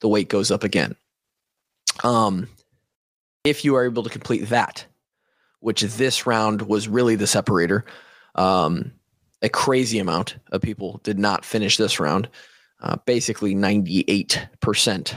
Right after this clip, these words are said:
of people do not get out of this round here, largely because of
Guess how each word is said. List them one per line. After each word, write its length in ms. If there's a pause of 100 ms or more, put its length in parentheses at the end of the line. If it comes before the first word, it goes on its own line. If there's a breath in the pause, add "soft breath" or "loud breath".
(520)
of 160
people 300
do 120
not 240
get 140
out 260
of 500 (260 loud breath)
this 240
round 260
here, 300 (880 loud breath)
largely 460
because 460
of 440